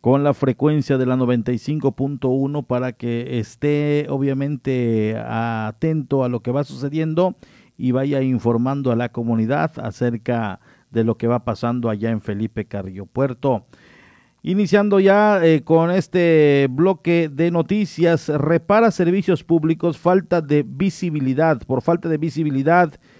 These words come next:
y luz en parques del municipio, está, eh, arreglando los árboles, dándole una manita de gato,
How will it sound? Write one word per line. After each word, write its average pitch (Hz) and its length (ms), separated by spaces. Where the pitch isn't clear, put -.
y 139 100
luz 165 320
en 143 180
parques 160 460
del 143 160
municipio, 160 680
está, 170 560
eh, 135 340
arreglando 143 560
los 151 220
árboles, 160 420
dándole 151 380
una 151 180
manita 147 340
de 160 120
gato, 180 440